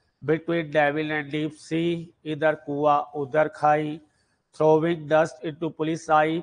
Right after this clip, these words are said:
पुलिस की आंखों में धूल झोंकना, ग्रिप जकड़ लेना, रोबस्ट और स्ट्रॉन्ग इकोनॉमी, मजबूत अर्थव्यवस्था,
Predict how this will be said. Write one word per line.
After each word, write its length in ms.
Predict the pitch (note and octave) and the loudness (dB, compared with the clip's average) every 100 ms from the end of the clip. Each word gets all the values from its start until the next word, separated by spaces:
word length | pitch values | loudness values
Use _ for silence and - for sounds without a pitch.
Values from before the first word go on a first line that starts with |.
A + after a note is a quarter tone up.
| - | -8
पुलिस 260 | D#3 D3+ | -10 -10
की 200 | - D3+ - | -12 -12 -6
आंखों 300 | D#3 C#3+ D3+ | -6 -6 -10
में 180 | C#3+ D3 | -8 -10
धूल 340 | A#2+ C3 D#3 | -10 -8 -6
झोंकना, 600 | C#3+ D#3 D#3 D3+ D3 D#3+ - _ _ _ _ _ _ _ _ _ _ _ _ _ - | 0 0 0 0 0 0 -6 _ _ _ _ _ _ _ _ _ _ _ _ _ -4
ग्रिप 440 | D#3 F3+ F#3 - - _ | 4 6 4 -2 -20 _
जकड़ 440 | D#3 C3 D3+ E3 E3 | -6 0 2 2 2
लेना, 600 | D#3+ D#3 D3 D3+ E3 E3 - _ D3 | 2 0 2 0 -2 -12 -20 _ -2
रोबस्ट 540 | D#3 D#3 F3 F#3 - | 0 2 2 0 -2
और 220 | E3 D#3+ | -2 -2
स्ट्रॉन्ग 560 | D#3 - E3+ E3 E3+ - | -4 -8 -2 -2 -4 -10
इकोनॉमी, 760 | D#3 D#3+ D#3 D3+ D3 D#3 D#3+ F3 _ _ _ - | -8 -6 -4 -4 -4 -4 -4 -8 _ _ _ -6
मजबूत 600 | D3 D3 C3+ D3 D#3+ D#3+ _ | -2 -2 -4 -2 -2 -4 _
अर्थव्यवस्था, 1080 | D#3+ C#3+ C#3 D3+ D3 D3+ - D#3 D3+ D#3+ F3 | -4 -4 -4 -2 -2 -4 -2 4 4 2 -6